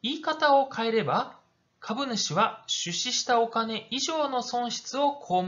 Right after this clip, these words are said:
ることはないということです。そして、もし船が沈まずに貿易が成功して利益を上げることができれば、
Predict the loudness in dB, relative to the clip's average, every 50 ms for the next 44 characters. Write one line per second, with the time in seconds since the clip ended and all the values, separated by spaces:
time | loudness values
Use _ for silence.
0 | 0 -2 -4 -4 -4 -8 -10 -8 -8 -8 -8 -8 -8 -6 -4 -2 -2 -4 -6 -12
1 | _ _ _ -8 -6 -4 -4 -6 -6 -6 -8 -8 -8 -8 -6 -6 -4 -4 -4 -8
2 | -12 _ _ _ _ _ _ _ _ _ _ _ _ _ _ _ _ _ _ _
3 | _ _ _ -6 -2 0 0 0 0 2 0 0 0 -2 -12 -20 -20 _ _ _
4 | 2 4 6 6 6 4 2 0 -4 -6 -12 _ _ _ _ _ -8 -4 0 2
5 | 4 4 4 2 2 2 0 0 0 0 0 2 4 4 4 4 2 0 0 0
6 | -2 -4 -8 -12 -10 -8 -2 2 4 4 4 4 2 0 -2 2 2 2 2 2
7 | -2 -2 -2 -2 -2 0 0 2 2 2 0 -2 0 0 0 0 0 -4 -8 -6
8 | -2 0 0 0 0 0 -2 0 2 2 2 2 2 2 2 0 0 0 -2 -2
9 | 0 2 2 2 2 0 -2 -4 -4 -4 -2 2 4 4 4 4 2 -6